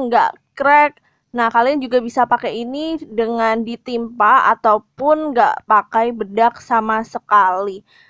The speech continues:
Bikin wajah kita jadi lebih cerah, bercahaya, ringan, dan flawless. Ini tampilanku ketika udah dipakein lip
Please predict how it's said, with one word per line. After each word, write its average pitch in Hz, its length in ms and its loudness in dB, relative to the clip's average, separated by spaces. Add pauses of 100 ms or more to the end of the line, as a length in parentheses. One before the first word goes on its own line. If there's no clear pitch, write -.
(600)
Bikin 240 600 -4
wajah 233 360 2
kita 262 360 0
jadi 233 480 0
lebih 226 640 -8 (1300)
cerah, 240 760 2
bercahaya, 233 1120 2 (240)
ringan, 233 680 -6 (1600)
dan 214 600 -2
flawless. 196 1200 -2 (1600)
Ini 214 320 -8
tampilanku 220 1040 -2
ketika 220 560 -2
udah 214 480 -2
dipakein 208 720 -4
lip 214 240 -10